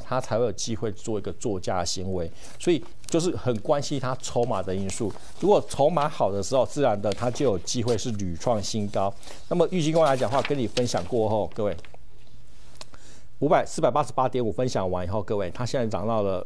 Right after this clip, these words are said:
呃，六百六十二元了，OK，挣了三十五元 percent。那其实它涨幅不会很大，如果你有大资金的话，其实操作这种型的股票也操作比较安心。放心，那你有安心放心在操作高价股的时候，其实你赚的机-，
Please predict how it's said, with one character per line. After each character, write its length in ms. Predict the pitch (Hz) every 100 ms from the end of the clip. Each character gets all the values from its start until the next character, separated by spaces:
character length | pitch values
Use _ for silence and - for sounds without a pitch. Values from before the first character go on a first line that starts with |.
| -
呃， 300 | 101 95 98 101
六 200 | 135 139
百 160 | 110 95
六 120 | 117
十 160 | - 104
二 160 | 110
元 160 | 107 85
了， 100 | 82 78
OK， 280 | - 98 101 - - -
挣 120 | 151
了 60 |
三 160 | 123 131
十 100 | -
五 140 | 113
元 180 | 95 87 -
percent。 340 | - 104 - 92 - - -
那 80 | 190
其 160 | 196
实 100 | -
它 160 | 160 180 -
涨 180 | 135 101
幅 120 | 107
不 140 | 101
会 80 | 127
很 160 | 139 98
大， 160 | 135 113 - -
如 60 | 147
果 60 | 165
你 60 |
有 80 | 135 -
大 160 | - 139
资 120 | -
金 160 | 110 123
的 80 | 107
话， 160 | 120
其 120 | 101
实 200 | 107 113
操 140 | 95 127
作 100 | 127
这 60 |
种 100 | 127
型 140 | 110 98
的 60 |
股 100 | 87
票 300 | 85 - 107
也 120 | 95 87
操 160 | 117
作 160 | 117 113
比 80 | 95
较 240 | 120 - -
安 260 | 123 123 120
心。 320 | - 120 117 - - - -
放 260 | - 117 101
心， 320 | - 110 107 - - -
那 120 | 190
你 100 | 180
有 140 | 151 120
安 180 | 156 156
心 240 | 151 151
放 180 | 139 143
心 160 | 123 131
在 140 | 139
操 180 | 120 131
作 140 | 131
高 100 | 120
价 140 | 127 120
股 160 | 104
的 60 | 90
时 100 | 104
候， 100 | 110
其 140 | -
实 160 | 107 107
你 100 | 90
赚 200 | 85 123
的 100 | 110
机-， 300 | 95 113 113